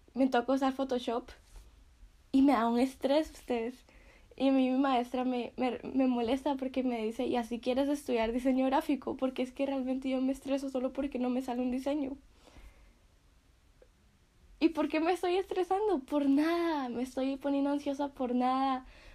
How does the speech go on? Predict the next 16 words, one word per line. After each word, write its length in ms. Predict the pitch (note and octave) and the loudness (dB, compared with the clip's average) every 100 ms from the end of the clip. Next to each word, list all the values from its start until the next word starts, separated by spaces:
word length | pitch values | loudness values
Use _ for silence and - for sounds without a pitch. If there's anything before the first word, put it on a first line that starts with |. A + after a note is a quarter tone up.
| - | -12
O 100 | A#3+ | -6
sea, 300 | B3 B3 B3 | 2 2 2
creo 200 | B3 A#3+ | 0 -4
que 100 | B3+ | -2
me, 220 | C4 A#3 - _ | -2 -2 -8 _
que 120 | - | -2
me 80 | B3+ | -2
empieza 280 | A3+ G#3+ A3 | 0 -2 -2
a 80 | A3+ | -2
temblar 340 | A#3 G#3+ G#3 | -2 0 0
el 120 | G#3+ | 0
ojo 360 | G#3+ A#3 C4 C4 - | -2 0 -2 -2 -6
y 100 | C4 | -10
es 120 | B3+ | -6
como 260 | C#4 C#4+ C4+ | -4 -2 -4
que 200 | - | -8